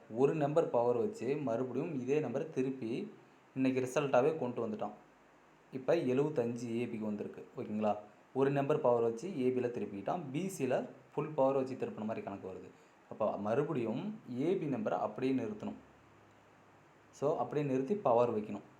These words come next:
அப்ப ஏழு, அஞ்சு மறுபடியும் இதுக்கு ஏதோ ஒரு நம்பர் பவர் வச்சு கொண்டு வரலாம். So, சி போர்டும் ஏழு ரெண்டு வரலாம்.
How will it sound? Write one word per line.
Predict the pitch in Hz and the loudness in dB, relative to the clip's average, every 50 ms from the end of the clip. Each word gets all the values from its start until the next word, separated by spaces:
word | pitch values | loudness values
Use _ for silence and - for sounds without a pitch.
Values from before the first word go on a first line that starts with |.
| - - | -12 -12
அப்ப | 123 - 113 | -6 -4 -4
ஏழு, | 107 104 107 117 139 170 185 196 196 196 208 208 202 - - - - | -4 -4 -2 -2 0 2 2 4 4 4 4 4 0 -6 -12 -8 -4
அஞ்சு | 117 127 135 139 131 175 214 262 254 247 | -2 -2 0 -2 -2 -2 -2 -2 -2 -2
மறுபடியும் | 143 127 117 120 131 123 127 156 202 214 131 | -2 0 0 2 2 0 0 -2 -2 -2 -2
இதுக்கு | 127 - 113 - - - - | -2 -4 -6 -8 -10 -12 -8
ஏதோ | - 123 120 139 | -4 0 2 2
ஒரு | 160 190 202 175 143 139 131 - | 4 4 2 2 0 0 -2 -4
நம்பர் | 131 123 123 123 147 139 | -4 -4 -2 0 -2 0
பவர் | - 120 117 127 127 | 2 4 4 4 4
வச்சு | 123 110 107 - - - | 2 0 -2 -6 -8 -6
கொண்டு | 120 110 107 107 104 | -4 -4 -4 -2 -2
வரலாம். | 101 98 98 98 - - - - - _ _ _ _ _ - - - - - - - | -2 -2 -4 -8 -10 -14 -20 -20 -20 _ _ _ _ _ -20 -20 -20 -20 -20 -20 -20
So, | - - 120 110 | -10 -6 -6 -6
சி | - - - 160 170 165 160 | -6 -6 -8 -8 -8 -4 -2
போர்டும் | 160 156 165 180 185 170 | -2 -2 0 0 0 2
ஏழு | 143 131 127 123 120 | 2 2 2 2 0
ரெண்டு | 113 117 113 | -2 -4 -2
வரலாம். | 113 110 107 104 98 | -2 -2 -2 -4 -6